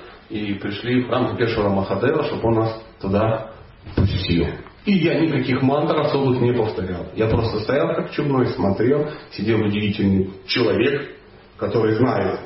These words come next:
как к нему обращаться, он его мыл, и мы все вместе что-то, я даже не понимал, что. Мы потом вокруг ходили, не понимал, зачем. Но, э, мы знали, что Шива сейчас нас запустит во Вриндаван.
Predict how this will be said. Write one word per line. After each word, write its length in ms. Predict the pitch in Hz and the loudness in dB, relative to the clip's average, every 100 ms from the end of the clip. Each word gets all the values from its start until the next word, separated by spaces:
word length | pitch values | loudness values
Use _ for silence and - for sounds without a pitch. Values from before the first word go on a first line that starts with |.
| - | -10
как 220 | - 95 - | -6 -6 0
к 40 | |
нему 220 | 104 98 | 2 2
обращаться, 640 | 98 98 95 139 147 - 127 | 2 0 2 0 0 0 -2
он 240 | 98 95 | -2 -2
его 160 | 92 95 | -2 0
мыл, 560 | 95 135 143 147 143 - - | 2 2 2 0 -4 -8 -12
и 100 | 101 | -4
мы 140 | 104 101 | -2 0
все 160 | - | 0
вместе 340 | 104 107 107 - | 0 2 0 -4
что-то, 380 | - 101 107 - | -6 -4 -2 0
я 100 | 120 | 2
даже 180 | 117 113 | 2 2
не 80 | |
понимал, 360 | 110 104 98 90 | 2 2 2 0
что. 380 | - - - - - - - - | -2 -8 -10 -10 -14 -20 -10 -4
Мы 80 | |
потом 260 | 101 101 104 | 0 0 0
вокруг 340 | 104 104 101 | 0 -2 -2
ходили, 680 | - 120 131 180 175 135 110 | 0 -2 0 0 2 2 2
не 80 | 107 | 2
понимал, 340 | 113 107 101 | 2 2 2
зачем. 440 | - 98 - - - - - - - - | -2 -6 -6 -6 -8 -14 -20 -20 -20 -4
Но, 560 | 98 110 175 196 - - - | 0 2 2 0 -2 -6 -10
э, 160 | - - | -8 -4
мы 220 | 82 110 107 | 0 2 2
знали, 360 | 123 143 175 | 2 2 2
что 760 | - - 120 117 113 107 - - - - - - - - | 0 0 0 2 2 2 0 -4 -10 -14 -20 -20 -20 -18
Шива 560 | - - - 135 151 160 | -12 -6 -2 0 2 2
сейчас 320 | 143 131 127 | 2 0 2
нас 240 | 123 123 107 | 0 2 0
запустит 680 | 104 120 117 - 104 - - | 0 0 0 0 -2 -4 -2
во 140 | 107 | 0
Вриндаван. 580 | 104 98 95 87 82 | 2 2 2 0 -2